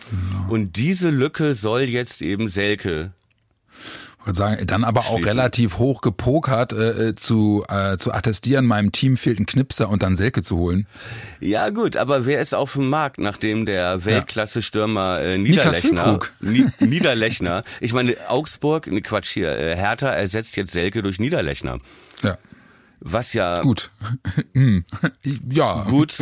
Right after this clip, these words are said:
Speaker 2: gut für alle, aber das ist halt ein ganz anderer Spielertyp, ne? Muss man halt
Speaker 1: Ja.
Speaker 2: auch sehen. Also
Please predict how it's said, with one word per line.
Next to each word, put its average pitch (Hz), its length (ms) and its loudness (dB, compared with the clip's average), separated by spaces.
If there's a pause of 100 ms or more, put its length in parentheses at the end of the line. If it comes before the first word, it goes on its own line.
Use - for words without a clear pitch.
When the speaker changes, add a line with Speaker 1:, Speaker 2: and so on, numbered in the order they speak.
(720)
Speaker 2:
gut 156 220 -2
für 135 220 2
alle, 151 360 2
aber 123 220 0
das 113 220 -4
ist 123 140 -4
halt 127 180 0
ein 131 80 -2
ganz 131 180 -2
anderer 123 220 -2
Spielertyp, 131 680 -4
ne? 78 240 -4
Muss - 220 -6
man 73 160 -2
halt 90 140 2
Speaker 1:
Ja. - 40 -2
Speaker 2:
auch 71 160 -4
sehen. 71 420 -4
Also 87 420 -2